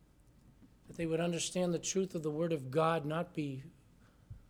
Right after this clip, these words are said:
taken in by false prophets or false religion or people who will lead them astray.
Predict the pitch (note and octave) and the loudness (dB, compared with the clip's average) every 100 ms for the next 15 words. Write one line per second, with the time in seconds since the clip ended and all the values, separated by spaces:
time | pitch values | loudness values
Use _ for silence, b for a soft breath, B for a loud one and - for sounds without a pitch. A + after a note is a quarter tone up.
0 | - - - - - F#3 F3+ E3 E3+ F3+ | -20 -20 -20 -16 -4 -4 0 0 2 2
1 | C#3+ B2 B2+ - E3+ E3+ E3 - - E3 | 0 -4 -8 -4 2 4 2 -2 -2 0
2 | E3 - D#3+ - - - D#3+ D#3+ - D3+ | 2 0 -6 -10 -12 0 2 2 -2 -4
3 | C#3+ E3 D3+ E3 D#3+ D#3 - - B B | -2 -2 0 -2 -4 -8 -16 -20 B B
4 | B B B B - C3+ B2+ - - G3 | B B B B -16 -12 -12 -8 -4 -2
5 | F#3 F3 D#3+ D3 C#3 C3+ E3+ E3 E3+ D#3+ | 0 0 0 -4 -4 -2 -2 -2 -4 -4
6 | - C3 A#2 | -8 -12 -14